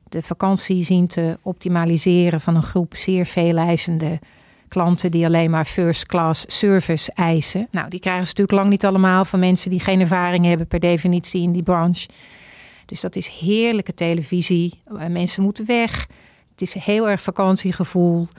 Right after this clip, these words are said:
En uiteindelijk krijgt er toch iemand een kans om daar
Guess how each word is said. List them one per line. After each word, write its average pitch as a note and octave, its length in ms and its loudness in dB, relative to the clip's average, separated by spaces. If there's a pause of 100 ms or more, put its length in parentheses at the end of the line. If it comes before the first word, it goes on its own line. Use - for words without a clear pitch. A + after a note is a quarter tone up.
(280)
En D#3 160 -8
uiteindelijk E3+ 480 -4
krijgt D#3+ 240 -8
er - 80 -16
toch - 220 -6
iemand E3 520 -2
een F#3+ 120 -6
kans E3 360 -4
om E3+ 80 -4
daar D#3 360 -4